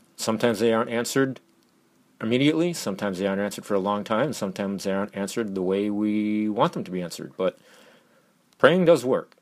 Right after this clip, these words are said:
at least in my experience. Maybe it hasn't for you, but it has for me. Uh, I do know that I had a stomach issue several years ago and tried many things to get it to go away. Nothing worked.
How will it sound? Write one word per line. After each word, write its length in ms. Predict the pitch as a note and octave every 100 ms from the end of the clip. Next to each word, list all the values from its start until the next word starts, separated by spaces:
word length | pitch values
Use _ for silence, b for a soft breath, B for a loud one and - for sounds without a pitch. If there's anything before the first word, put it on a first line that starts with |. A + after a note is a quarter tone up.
| -
at 120 | F#2+
least 180 | G#2 -
in 80 | G2+
my 100 | F#2+
experience. 560 | - - D#2+ - - -
Maybe 180 | F2+ A2+
it 60 |
hasn't 260 | C3+ C3 C#3+
for 100 | D3
you, 340 | C#3 C3 B2+ -
but 140 | F2+
it 120 | D#2+
has 140 | D#2+ D#2
for 140 | F2+
me. 220 | E2 - _ b b b b b b b _
Uh, 360 | F#2+ E2+ E2+ E2+ - _ _ _ _ _
I 120 | G2+
do 180 | F#2 A#2+
know 320 | C3 A#2+ A#2
that 160 | A2 G#2+
I 140 | G#2
had 320 | G2+ A2+ A2 G#2+
a 320 | G#2 F#2+ F#2+
stomach 440 | - B2 A#2 A2 -
issue 540 | - A2+ B2 A#2+ B2 B2+ -
several 400 | - - D3 G#2
years 260 | F2 F2
ago 420 | F2+ E2+ F2+ A2 - b b b b b -
and 640 | G2 G2 G2 G2 F#2+ F2 - _ -
tried 280 | A#2 G#2+ G2+
many 220 | A#2 B2+
things 460 | - A2+ A2+ A2+ -
to 520 | G#2+ G2 F#2 E2+ E2+ _ -
get 120 | A2
it 300 | G2+ - -
to 380 | - F#2+ F2+ -
go 180 | - F#2
away. 460 | F2+ F2+ F#2+ A2+ - b b b b b
Nothing 300 | G2+ G#2 C#3
worked. 400 | C#3 D#3 - -